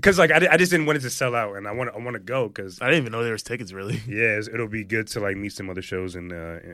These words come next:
Speaker 1: in-, interact and blah, blah, blah. Uh, what were you about to say?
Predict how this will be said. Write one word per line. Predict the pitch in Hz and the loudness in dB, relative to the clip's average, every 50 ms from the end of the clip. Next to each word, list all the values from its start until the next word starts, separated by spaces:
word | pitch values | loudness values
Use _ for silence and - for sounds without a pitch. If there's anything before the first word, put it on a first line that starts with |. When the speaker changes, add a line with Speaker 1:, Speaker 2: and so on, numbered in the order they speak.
| - - | -18 -16
Speaker 1:
in-, | 85 85 | -16 -16
interact | 90 - - 90 85 85 - - | -14 -12 -10 -8 -8 -8 -10 -12
and | 82 85 | -12 -10
blah, | 87 85 | -10 -8
blah, | 82 92 90 | -6 -6 -4
blah. | 90 120 127 127 131 131 | 0 2 4 6 6 4
Uh, | 127 131 _ _ _ _ _ _ _ _ _ _ _ - | 2 0 _ _ _ _ _ _ _ _ _ _ _ -10
what | 98 98 110 | -6 -4 0
were | 135 | 0
you | 151 | 2
about | 151 156 151 | 2 2 0
to | 151 | 0
say? | 165 170 | -4 -6